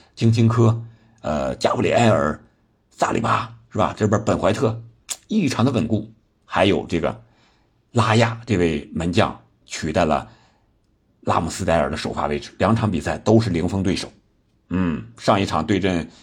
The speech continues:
埃因霍温，似-，似乎他连这个倒地扑救都不用做，直接就把这球拿下了。可见现在阿森纳的防守得有多么的厉害。所以说这场比赛，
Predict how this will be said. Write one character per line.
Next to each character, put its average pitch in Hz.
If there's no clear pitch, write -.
埃 95
因 101
霍 98
温， 95
似-， -
似 139
乎 117
他 123
连 113
这 127
个 110
倒 104
地 147
扑 185
救 220
都 135
不 117
用 117
做， -
直 151
接 170
就 170
把 95
这 104
球 104
拿 110
下 85
了。 62
可 92
见 95
现 90
在 80
阿 98
森 104
纳 95
的 85
防 107
守 69
得 87
有 73
多 73
么 76
的 69
厉 69
害。 -
所 101
以 92
说 87
这 120
场 87
比 78
赛， -